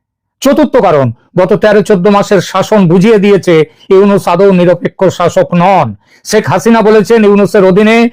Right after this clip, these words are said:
কোনো নিরপেক্ষ সর-, নির্বাচন সম্ভব নয়। ইউনূসের নিজের প্রতিষ্ঠিত দল এনসিপিও লড়াইয়ের ময়দানে থাকায় ইউনূসের বদলে ভোটের জন্য, ভোটের নিরপেক্ষতার জন্য যে দাবিটা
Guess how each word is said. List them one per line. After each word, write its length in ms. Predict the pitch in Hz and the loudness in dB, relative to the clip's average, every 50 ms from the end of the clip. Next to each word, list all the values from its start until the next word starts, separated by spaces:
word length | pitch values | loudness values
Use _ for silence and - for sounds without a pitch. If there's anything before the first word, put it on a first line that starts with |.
| - _ _ _ | -6 _ _ _
কোনো 180 | 196 190 202 | -2 0 0
নিরপেক্ষ 500 | 196 190 190 196 196 196 202 190 - 202 | 0 2 2 0 2 0 -2 -2 0 -2
সর-, 260 | 196 - - 185 180 175 | -2 -2 -2 -2 -2 0
নির্বাচন 680 | 185 165 185 190 175 190 196 190 - 220 220 226 220 220 - _ _ | 0 0 0 0 0 0 0 0 0 0 0 0 -2 -4 -8 _ _
সম্ভব 560 | - - - 180 185 185 170 196 196 175 147 143 | -12 -6 -4 -2 0 0 0 0 0 0 -2 -2
নয়। 380 | 143 156 185 196 175 139 110 98 - _ _ _ _ _ | -2 0 0 0 0 -2 -4 -6 -10 _ _ _ _ _
ইউনূসের 420 | 208 220 240 240 247 247 - 247 220 | 0 2 2 2 0 0 0 0 0
নিজের 300 | 208 220 190 247 269 233 | 2 2 2 2 0 2
প্রতিষ্ঠিত 520 | - 254 254 247 226 - - 233 202 - | 0 0 0 0 -2 0 -2 -2 -2 0
দল 360 | 208 170 196 202 226 240 233 220 _ _ _ _ - | 0 2 2 2 2 0 0 -4 _ _ _ _ -2
এনসিপিও 640 | 196 233 269 269 - 277 269 196 247 247 240 220 214 | 0 0 2 0 0 0 0 0 2 2 2 2 2
লড়াইয়ের 440 | 196 196 214 214 214 214 214 208 | 2 2 2 2 2 2 2 0
ময়দানে 420 | 190 190 196 196 190 202 196 190 180 | 0 0 0 0 0 0 0 -2 -2
থাকায় 420 | - 175 175 185 220 220 233 233 220 _ _ _ _ | -2 -4 -2 -2 0 0 0 -2 -2 _ _ _ _
ইউনূসের 480 | 190 185 196 202 208 196 - 220 208 180 | 2 2 2 2 0 0 0 0 0 0
বদলে 540 | 147 175 185 175 202 196 180 160 135 123 - _ _ _ _ 165 | 0 0 0 2 2 2 2 2 0 0 -4 _ _ _ _ -2
ভোটের 420 | 147 151 208 226 262 262 240 185 | 0 0 0 2 2 0 0 2
জন্য, 320 | 165 208 202 185 170 160 | 0 0 2 2 0 0
ভোটের 360 | 160 135 151 170 156 220 220 202 | 0 0 0 0 0 0 0 2
নিরপেক্ষতার 680 | 190 202 220 226 220 247 240 - 240 226 202 220 202 165 | 2 2 0 2 0 0 -2 -2 -2 -2 0 -2 0 0
জন্য 320 | 196 202 196 185 165 160 | 0 0 2 0 0 2
যে 100 | 185 202 | 2 2
দাবিটা 400 | 196 208 202 220 196 240 226 | 2 2 0 0 0 0 0